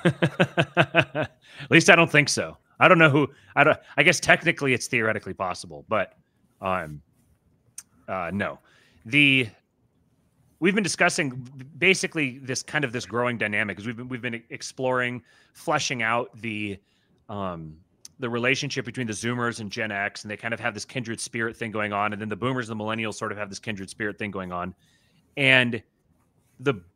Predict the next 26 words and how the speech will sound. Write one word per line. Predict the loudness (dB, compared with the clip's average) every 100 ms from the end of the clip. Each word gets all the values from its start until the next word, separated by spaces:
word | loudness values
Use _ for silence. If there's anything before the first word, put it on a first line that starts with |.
| _ _ _ _ _ _ _ _
the | -4
Boomers | -2 2 2 4 0 -2
as | -2 -2
a | -2
generation | -4 -4 -2 -2 -4 -6
have | -8 -8
held | -2 0
on | 2 0 -2
for | -6 -12
vastly | -2 2 2 2 -6 -6
longer | -2 -4 -4 -8
than | -4 -6
most | -4 -4 -4 -6
generations | -10 -8 -10 -10 -14 -16
do. | -14 -14 -14 _ _ _ _ _ _ _ _ _
Normally, | -8 0 4 4 4 2 0 -2 -8 -14 _ _ -12 0
Boomers | 2 2 0 0
would | -2
have, | -2 -6 -8
would | -6
have | -6
fallen | -8 -4 0 0
out | -2 -4
of | -6 -8
power | -4 -2 -2 -6 -6
earlier. | -6 -4 -6